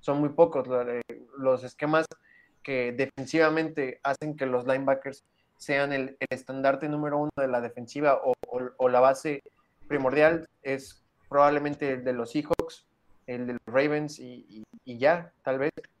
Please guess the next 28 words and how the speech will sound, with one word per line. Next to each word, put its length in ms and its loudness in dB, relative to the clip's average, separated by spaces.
O 80 -14
sea, 120 -6
no, 200 -2
no, 280 -8
no 140 -2
hay 60 2
muchos 680 -4
es-, 300 -12
esquemas 400 -2
defensivos 460 -4
en 100 0
la 60 4
N 80 0
F 140 -2
L 140 2
de 160 2
hoy 120 -2
para, 400 4
para 220 2
que 120 -6
los, 400 -4
para 240 0
que 280 -8
la 540 -2
primera 400 2
lectura 440 0
sea 160 -8
un 60 -4